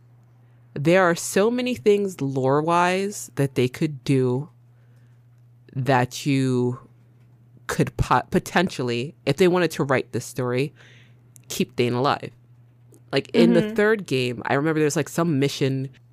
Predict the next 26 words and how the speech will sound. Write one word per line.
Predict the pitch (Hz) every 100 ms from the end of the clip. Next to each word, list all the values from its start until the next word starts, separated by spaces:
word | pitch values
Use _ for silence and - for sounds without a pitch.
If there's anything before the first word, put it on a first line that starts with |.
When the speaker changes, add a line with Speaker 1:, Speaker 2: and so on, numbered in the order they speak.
| _ -
Speaker 1:
with | 131 -
some | 147
kinda, | - 151 127 135
like, | 120 120
super | - - - -
oxygenated | 117 - 139 147 143 131 117 -
metagel | 123 127 131 135 147 127 127
or | 131
something | - 139 131 131
that | 127
you're | 123
supposed | 127 - 143
to | -
get | 123 135 127 - -
from, | - 160 131 123
like, | 120 107 -
Hanar. | - 131 135 135 135 139
Hanar | 160 143 151 139
are | 131
these | 131 139
little, | 131 135 139 - -
these, | 233 233 220
um, | 123
Speaker 2:
Mm-hmm. | 131
Speaker 1:
big | 139 147 -
pink | - 151 131